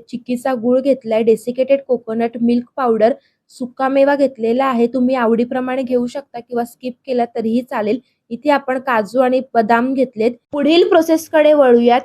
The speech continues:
इथे आपण एक पसरट भांडं घेतलेलं आहे,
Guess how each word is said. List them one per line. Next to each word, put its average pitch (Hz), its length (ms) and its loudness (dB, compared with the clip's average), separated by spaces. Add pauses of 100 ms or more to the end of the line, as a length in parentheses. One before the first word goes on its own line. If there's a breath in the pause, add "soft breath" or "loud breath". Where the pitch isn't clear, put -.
इथे 269 260 -2
आपण 294 360 0
एक 254 200 -2
पसरट 262 460 -2
भांडं 247 320 0
घेतलेलं 254 500 -2
आहे, 254 340 0